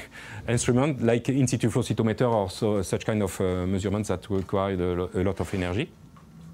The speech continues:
More sensitive maybe to, um, biofouling than other platform, uh, nevertheless. <clears throat> And here you can have what is the status, uh, as, uh, January two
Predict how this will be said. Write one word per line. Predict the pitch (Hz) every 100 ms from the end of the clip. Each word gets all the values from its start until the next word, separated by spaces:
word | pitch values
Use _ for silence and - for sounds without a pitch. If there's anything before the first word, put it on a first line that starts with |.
| - - - - -
More | 131
sensitive | 127 135 131 135 120
maybe | 117 107 117
to, | 110 104 101 95
um, | 95 90 92 90
biofouling | 92 104 98 104 101 90
than | 98 95
other | 87 92 90
platform, | 95 - 107 98
uh, | 90 87
nevertheless. | 92 92 82 - - - - - - - - - - - -
<clears throat> | 110 - - - -
And | - 107 117
here | 151 160 185 180 - - - - - - -
you | 123
can | 139 131
have | 143 131 113 101 - -
what | 107 123 - -
is | 120
the | 117
status, | 101 123 110 120 120 - -
uh, | 104 98 98 95 95 101
as, | 95 92
uh, | 95 92 95 87
January | 101 98 98 95
two | -